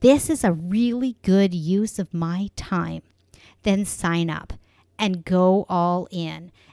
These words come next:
and say, "Yes, I am definitely going to be part of the Online Expansion Masterclass, and I am making it a priority." That comes from your gut because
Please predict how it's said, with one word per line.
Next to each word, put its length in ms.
and 140
say, 240
"Yes, 600
I 100
am 220
definitely 560
going 200
to 80
be 120
part 480
of 160
the 160
Online 340
Expansion 540
Masterclass, 720
and 140
I 200
am 200
making 340
it 160
a 80
priority." 760
That 240
comes 300
from 160
your 160
gut 420
because 380